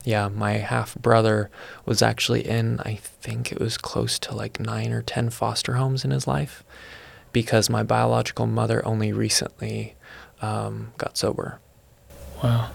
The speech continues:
Speaker 1: Yeah.
Speaker 2: And the two girls,
Speaker 1: Mm-hmm.
Speaker 2: did they live with her?
Speaker 1: They ended up living with their dad.
Speaker 2: With their dad.
Speaker 1: Yeah.
Speaker 2: So it's, it's been kind of a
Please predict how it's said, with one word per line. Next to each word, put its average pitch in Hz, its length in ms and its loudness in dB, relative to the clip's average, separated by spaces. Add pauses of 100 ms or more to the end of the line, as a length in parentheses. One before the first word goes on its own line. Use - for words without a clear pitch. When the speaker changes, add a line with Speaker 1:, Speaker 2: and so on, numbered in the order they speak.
Speaker 1:
Yeah. 120 300 0 (320)
Speaker 2:
And 120 140 6
the 113 60 8
two 120 180 4
girls, 117 540 6 (360)
Speaker 1:
Mm-hmm. 101 320 2
Speaker 2:
did 117 140 4
they 117 120 2
live 117 180 0
with 127 160 -6
her? 131 200 -2 (240)
Speaker 1:
They 110 140 2
ended 113 180 4
up 107 180 4
living 104 300 2
with 101 240 -4
their 104 220 0
dad. - 440 -2 (200)
Speaker 2:
With - 160 -4
their 117 120 -2
dad. 117 320 -4 (120)
Speaker 1:
Yeah. - 220 -2 (1900)
Speaker 2:
So 123 220 -2
it's, 160 180 0
it's 139 260 0
been 196 260 4
kind 175 240 2
of 139 120 2
a 117 80 0